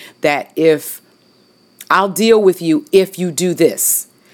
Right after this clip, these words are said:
So you can be on my level if you empty out your pocketbook and give all your money to me. Otherwise, you're beneath me." So we certainly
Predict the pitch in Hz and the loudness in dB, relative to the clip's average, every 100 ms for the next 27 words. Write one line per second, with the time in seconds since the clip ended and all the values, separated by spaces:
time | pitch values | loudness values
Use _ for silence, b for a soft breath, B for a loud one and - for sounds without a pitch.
0 | b - 190 147 147 180 220 220 196 196 | b -2 2 2 2 -2 0 0 2 2
1 | 180 180 180 170 185 190 156 135 B B | 2 0 -2 0 0 0 -2 -4 B B
2 | - 156 151 190 - 185 175 180 160 - | 0 0 2 -2 0 -2 0 -2 -2 -2
3 | 180 175 - 214 226 170 123 131 - - | -4 -2 0 0 0 -2 0 -2 -2 -12
4 | b b 170 165 180 170 165 160 165 160 | b b -2 0 0 2 2 0 -4 -4
5 | 151 143 - 143 113 - B B 175 196 | -4 -4 -4 -4 -6 -8 B B 0 0
6 | 170 170 160 151 - 147 170 135 143 135 | 0 0 -2 -4 -8 0 0 0 -4 -4
7 | 131 - 110 107 B B B - 156 135 | -6 -8 -12 -12 B B B 0 0 0
8 | 131 214 240 233 - - - - 233 240 | 0 2 2 0 -4 -6 -2 2 2 2
9 | 175 139 107 | -2 -6 -6